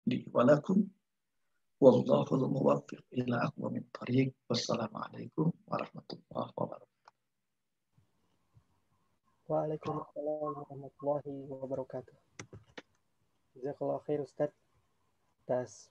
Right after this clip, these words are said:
Speaker 2: penyampaian materinya. Oke, kita lanjutkan pada sesi tanya jawab. Bagi para peserta yang ingin bertanya, bisa menggunakan fitur, eh,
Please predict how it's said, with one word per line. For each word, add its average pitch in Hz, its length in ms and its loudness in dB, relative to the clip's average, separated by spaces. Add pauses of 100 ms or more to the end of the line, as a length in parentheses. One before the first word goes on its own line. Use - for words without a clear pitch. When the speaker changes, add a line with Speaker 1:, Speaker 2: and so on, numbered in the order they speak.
Speaker 2:
penyampaian 127 400 -4
materinya. 120 480 -8 (1400)
Oke, 123 320 -10 (800)
kita 120 320 -2
lanjutkan 135 800 -6 (160)
pada 123 320 -2
sesi 120 320 -10
tanya 123 240 -10
jawab. 117 320 -4 (1400)
Bagi 139 560 -6 (480)
para 127 160 0
peserta - 480 0
yang 156 160 4
ingin 139 160 -4
bertanya, 131 640 -4 (320)
bisa 139 480 0
menggunakan 135 800 -4 (160)
fitur, 131 560 0 (640)
eh, 123 320 -2